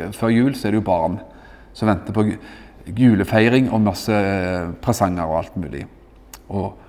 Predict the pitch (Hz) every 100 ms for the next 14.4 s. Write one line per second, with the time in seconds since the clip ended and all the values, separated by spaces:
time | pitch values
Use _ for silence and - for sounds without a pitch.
0 | - - 107 - - 104 92 101 95 95
1 | 92 92 87 85 - - - - - -
2 | - - - - - - - - - -
3 | - - - 175 180 - - 185 175 233
4 | 247 156 147 180 - - - - - 92
5 | 87 - - - - - - - - -
6 | - - - - 156 160 - 226 - 190
7 | 208 208 - 143 175 175 131 107 - -
8 | - 147 151 - - - - - 156 180
9 | 170 180 226 - 226 220 - - 147 156
10 | 165 170 233 214 107 143 143 180 180 160
11 | 151 147 139 127 127 127 127 131 - 147
12 | 139 143 - 151 160 190 170 107 - -
13 | - - - - 110 123 127 - 127 123
14 | 170 - 151